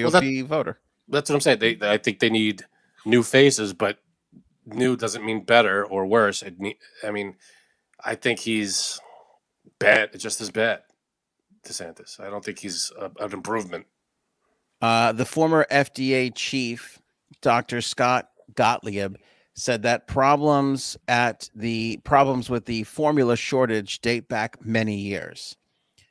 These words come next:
Speaker 2: Uh, he noted the Michigan plant that produces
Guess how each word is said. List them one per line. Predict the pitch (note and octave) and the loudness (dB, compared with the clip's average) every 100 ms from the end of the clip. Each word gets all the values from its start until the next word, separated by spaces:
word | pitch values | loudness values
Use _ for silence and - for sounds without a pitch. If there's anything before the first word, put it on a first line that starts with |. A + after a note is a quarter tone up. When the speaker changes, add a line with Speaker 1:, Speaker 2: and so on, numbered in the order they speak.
| _ - | _ 0
Speaker 2:
Uh, | G2+ G2+ G2+ G2+ | 4 4 4 2
he | F#2+ - A2+ A2 A2 | -2 -4 -4 -2 0
noted | A#2 B2 A#2+ G#2 | 4 4 4 0
the | A2+ A2+ | -2 0
Michigan | A2+ C3+ C3 - A#2+ | 2 2 2 -2 -6
plant | - B2 A#2 - A2 | -4 -2 -2 -4 -6
that | G#2+ _ - | -6 _ -14
produces | G#2 A2+ - G2+ | -8 -8 -6 -10